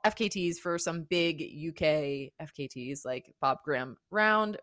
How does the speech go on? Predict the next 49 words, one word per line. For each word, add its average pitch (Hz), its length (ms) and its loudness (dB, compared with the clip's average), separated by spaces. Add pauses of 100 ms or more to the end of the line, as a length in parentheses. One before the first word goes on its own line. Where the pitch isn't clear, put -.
(160)
the 151 80 -2
Ramsey 208 380 2
Round. 202 440 4 (440)
She 214 600 4 (180)
is 185 140 0
a 175 280 6
national 160 440 2
fell 220 380 8
running 214 320 4
champion. 208 760 2
We 180 140 -4
talked 185 340 -4 (380)
we 170 360 -2
discussed 190 340 -6
with 233 100 -10
her 208 100 -2
what 170 160 0
fell 156 140 2
running 147 240 -6
is, 107 180 -10
so - 80 -6
I 143 80 0
won't 185 220 -4
spoil 147 260 -4
that 117 200 -4
for 135 200 -4
you. 120 280 -6
She 190 400 0
also, 180 500 6
notoriously, 170 520 -2
I'm 151 100 -4
guessing 160 260 -4
most 240 260 0
of 269 40 -2
our 254 100 6
listeners, 196 320 0 (120)
listeners 190 440 -2
will 170 120 0
recognize 175 420 2
her 175 180 2
from 165 500 6 (480)
winning 240 500 6
outright 180 540 8
the 190 60 -10
Spine 190 360 2
Race 160 280 -2
in 190 120 -4
twenty 185 260 -4
nineteen, 170 720 -2